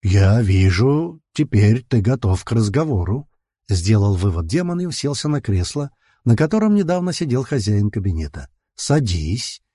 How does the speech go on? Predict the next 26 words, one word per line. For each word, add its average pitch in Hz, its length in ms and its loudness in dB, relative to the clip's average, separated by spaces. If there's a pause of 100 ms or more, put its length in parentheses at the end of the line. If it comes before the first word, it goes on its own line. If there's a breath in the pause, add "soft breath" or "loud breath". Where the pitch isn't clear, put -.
(180)
милостиво 165 540 0
разрешил 156 420 -6
он 139 160 -2
Григориану, 113 720 -2
и 104 80 -6
тот 98 180 -4
быстро 135 320 -6
сел. 76 400 -10 (640)
«У 143 100 4
меня 143 300 2
такое 104 380 2
дело 85 320 -2
к - 60 -12
тебе». 80 400 -4 (760)
Демон 98 420 2
запнулся, 135 600 -4
прокручивая 101 600 -2
в 85 60 -4
голове 113 320 -2
варианты 113 380 -2
формулировок. 92 760 -6 (840)
«Я 104 400 4
хочу 107 400 0
создать 101 560 2
свою 131 400 -4
гильдию. 80 680 -6